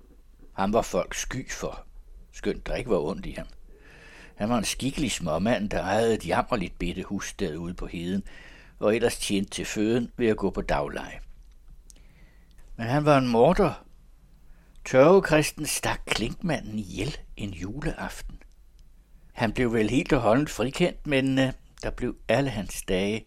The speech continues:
ved at stå en grænse af fortielse om hans navn. Der var blod på hans hænder.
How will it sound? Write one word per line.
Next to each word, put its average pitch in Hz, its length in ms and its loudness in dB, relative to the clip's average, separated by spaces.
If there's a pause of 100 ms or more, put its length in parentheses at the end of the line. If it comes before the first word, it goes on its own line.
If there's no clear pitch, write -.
(120)
ved 98 140 -2
at 98 120 0
stå - 340 -4
en 92 100 -6
grænse - 540 -8
af - 100 -12
fortielse - 840 -8
om - 100 -8
hans - 260 -8
navn. - 300 -10 (680)
Der 78 60 -2
var 73 100 -4
blod - 480 -8 (140)
på - 100 -10
hans - 260 -8
hænder. - 320 -14